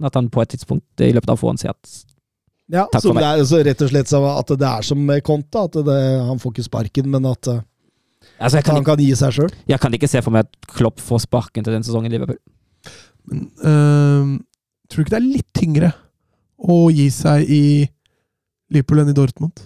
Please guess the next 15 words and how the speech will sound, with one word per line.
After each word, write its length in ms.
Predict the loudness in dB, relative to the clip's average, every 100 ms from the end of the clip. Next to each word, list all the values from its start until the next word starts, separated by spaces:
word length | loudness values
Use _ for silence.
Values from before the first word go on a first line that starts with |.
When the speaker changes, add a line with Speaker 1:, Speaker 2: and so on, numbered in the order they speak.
| -6
Speaker 3:
og 140 | -2
Mainz? 320 | -2 -4 -12 -20 _ _ _ _ _ -4
Tror 80 | 0
du 40 |
ikke 60 | 0
det 20 | 2
sitter 100 | 2
litt 240 | 0 -2 -2
lenger 220 | -2 -2
inne? 100 | -4 -10 _ -14
Speaker 1:
Jo, 140 | -12
jeg 160 | -12 -12
tror 160 | -10
jo 80 | -10
det. 100 | -10